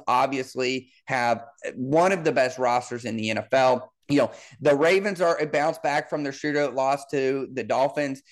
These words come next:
uh, by beating the Patriots. Buffalo will be much better test. Much stouter, uh, uh, defense. They've got an unbelievable defensive line, which has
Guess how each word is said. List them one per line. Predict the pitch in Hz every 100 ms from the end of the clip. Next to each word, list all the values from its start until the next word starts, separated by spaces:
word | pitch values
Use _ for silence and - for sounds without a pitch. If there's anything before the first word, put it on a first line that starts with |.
| -
uh, | 113 113 110
by | 107
beating | 113 127 113
the |
Patriots. | 107 160 160 - 165 156 - _ _ -
Buffalo | 147 160 165 160
will | 156
be | 147
much | 139 135 139
better | 135 127
test. | 123 165 147 156 _ _ _ -
Much | 135 131 143 180 175
stouter, | - 147 127 127 123
uh, | 139 143
uh, | 135 120
defense. | 110 131 160 - 156 143
They've | 139 131
got | 127 120
an | 117 -
unbelievable | 156 180 175 170 147 135
defensive | 143 143 135 113
line, | 123 139 139 135 - _ _ -
which | 147 165
has | 180 160